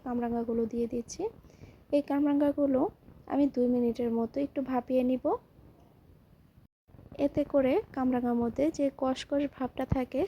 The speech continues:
সেটা আর থাকবে না। সবগুলো কামরাঙ্গা দিয়ে দেওয়ার পর এখন এটাকে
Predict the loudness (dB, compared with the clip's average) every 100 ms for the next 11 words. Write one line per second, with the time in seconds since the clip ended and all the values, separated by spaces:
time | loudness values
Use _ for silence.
0 | -2 -4 -2 -6 -6 -8 -8 -2 -2 -2
1 | -10 -20 _ _ _ _ _ _ -20 -18
2 | -16 -16 -14 -12 -2 -2 0 2 2 2
3 | 2 4 4 4 4 4 2 2 0 0
4 | 0 -2 -2 -2 0 0 0 0 -2